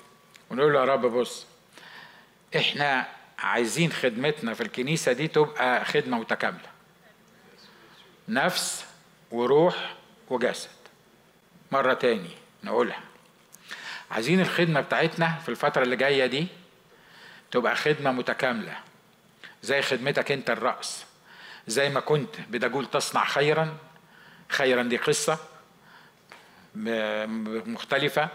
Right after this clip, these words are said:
"وتشفي، وتشفي جميع المتسلط عليهم إبليس". كان بيروح يسدد لاحتياجات الناس، قعد يوعظهم تلات أيام، وهختم لك بالكلام ده، قعد يوعظهم تلات أيام.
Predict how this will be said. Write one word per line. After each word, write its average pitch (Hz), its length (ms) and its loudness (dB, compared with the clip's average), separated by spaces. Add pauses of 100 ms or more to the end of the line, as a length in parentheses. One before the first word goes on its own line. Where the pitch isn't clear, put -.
(600)
"وتشفي، 165 680 2 (1500)
وتشفي 143 480 2
جميع 135 340 2
المتسلط 127 680 0
عليهم 110 420 0
إبليس". 92 580 -12 (1200)
كان 135 240 0
بيروح 147 360 2
يسدد 135 500 0
لاحتياجات 123 540 0
الناس، 110 600 -4 (680)
قعد 156 280 2
يوعظهم 160 460 4
تلات 175 380 2
أيام، 143 400 4
وهختم 143 420 -2
لك 127 100 2
بالكلام 123 420 0
ده، 165 80 0
قعد 185 120 2
يوعظهم 180 420 4
تلات 185 360 2
أيام. 143 360 4